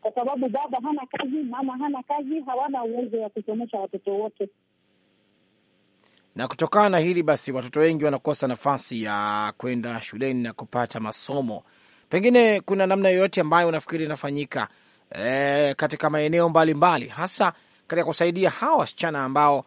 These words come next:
Speaker 2: wanakosa nafasi ya kupata masomo, kwa sababu pengine kuna namna ya kuwaleta katika jamii, kuelewa, kuwasaidia kuweza kupata elimu baada ya kujikuta kwamba wazazi sasa ndio hivyo, eh, ukinapokuwa na,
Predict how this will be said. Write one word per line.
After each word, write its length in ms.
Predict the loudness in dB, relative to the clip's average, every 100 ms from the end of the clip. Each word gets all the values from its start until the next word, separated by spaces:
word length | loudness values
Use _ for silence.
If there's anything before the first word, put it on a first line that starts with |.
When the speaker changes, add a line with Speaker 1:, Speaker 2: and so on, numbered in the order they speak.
| _ _ -4
Speaker 2:
wanakosa 580 | 0 2 4 4 4 0
nafasi 480 | -2 -2 -2 -2 -6
ya 80 |
kupata 540 | -8 -12 -8 -6 -6 -8
masomo, 440 | -8 -2 -2 -2
kwa 140 | -8 -8
sababu 300 | -4 -2 -4
pengine 420 | -6 -6 -4 -6
kuna 160 | -6
namna 260 | -6 -6 -6
ya 120 | -6
kuwaleta 640 | -6 -6 -2 -2 0 -2 -2 _ _ _ -10
katika 260 | -6 -4
jamii, 400 | 0 0 2 0
kuelewa, 680 | -2 -4 0 4 4 4 0 -6 _ _ _
kuwasaidia 760 | -12 -8 -8 -6 0 2 2 0 -8
kuweza 320 | -10 -6 -6
kupata 340 | -8 -6 -6 -4
elimu 280 | -2 -2 0
baada 280 | 0 2
ya 80 | 0
kujikuta 460 | -2 -8 -8 -8 -6
kwamba 240 | -4 -2
wazazi 440 | 0 -2 -2 -4 -6
sasa 260 | -8 -6
ndio 120 | -8
hivyo, 400 | -8 -8 -6 -6 -8 _ _ _ -14
eh, 440 | -6 -2 -2 -4
ukinapokuwa 560 | -6 -4 -2 0 4 4
na, 260 | 4 -2